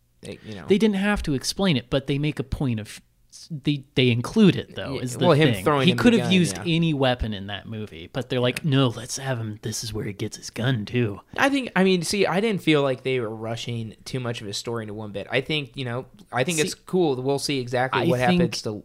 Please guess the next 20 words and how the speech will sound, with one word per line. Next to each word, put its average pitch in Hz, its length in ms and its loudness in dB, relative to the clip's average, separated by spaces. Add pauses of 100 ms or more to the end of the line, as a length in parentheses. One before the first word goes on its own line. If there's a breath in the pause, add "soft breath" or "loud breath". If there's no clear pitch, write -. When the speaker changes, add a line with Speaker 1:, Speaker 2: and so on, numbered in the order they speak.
(180)
Speaker 1:
to 107 220 -4
Han, 117 420 -4 (560 soft breath)
um, 85 240 -10 (280)
as 120 280 -4
his 123 240 -4
life 117 240 -8
goes 120 220 -6
on 165 260 0
if 120 100 -6
they 123 80 -4
decide 113 300 -4
to 113 60 -6
do 107 120 -6
more 104 200 -10
movies. 110 460 -4
Speaker 2:
We 123 80 -4
talk 160 320 0
about 127 280 -2
fan 110 340 -4
service. 98 640 -8